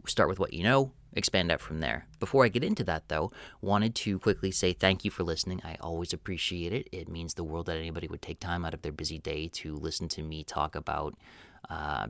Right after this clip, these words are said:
basically just having an existential crisis over and over again, because that's <laughs> kind of micro and macro what this podcast is. Um,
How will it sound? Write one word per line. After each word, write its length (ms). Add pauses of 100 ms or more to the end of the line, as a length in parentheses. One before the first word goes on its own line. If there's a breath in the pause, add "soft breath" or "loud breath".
basically 420
just 160
having 240
an 60
existential 480
crisis 380
over 220
and 80
over 220
again, 300
because 420
that's 500 (240)
<laughs> 200
kind 240
of 160 (400 loud breath)
micro 400
and 120
macro 400
what 160
this 140
podcast 640
is. 320 (340 loud breath)
Um, 460